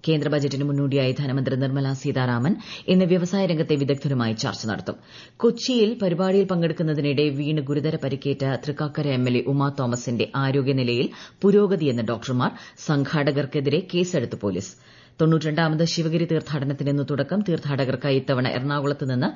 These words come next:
പ്രത്യേക ട്രെയിൻ സർവീസ്. സന്തോഷ് ട്രോഫി ഫുട്ബോളിൽ മണിപ്പൂരിനെ വീഴ്ത്തി കേരളം ഫൈനലിൽ. കിങ് കംപ് ഇന്റർനാഷണൽ ബാഡ്മിന്റൺ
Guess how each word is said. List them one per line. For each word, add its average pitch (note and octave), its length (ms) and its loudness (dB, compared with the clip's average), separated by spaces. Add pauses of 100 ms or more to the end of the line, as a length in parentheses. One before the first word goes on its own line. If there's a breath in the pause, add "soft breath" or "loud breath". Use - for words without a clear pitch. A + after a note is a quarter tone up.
(180 loud breath)
പ്രത്യേക E3+ 380 0
ട്രെയിൻ A2 320 0
സർവീസ്. F#2 380 -4 (360 loud breath)
സന്തോഷ് E3+ 340 2
ട്രോഫി F3 220 -2
ഫുട്ബോളിൽ F3 460 2
മണിപ്പൂരിനെ F3 520 2
വീഴ്ത്തി D#3 300 0
കേരളം C#3+ 380 0
ഫൈനലിൽ. C#3 460 0 (120)
കിങ് D#3 220 0
കംപ് D3 340 -2
ഇന്റർനാഷണൽ C#3 680 -2
ബാഡ്മിന്റൺ C3+ 600 -4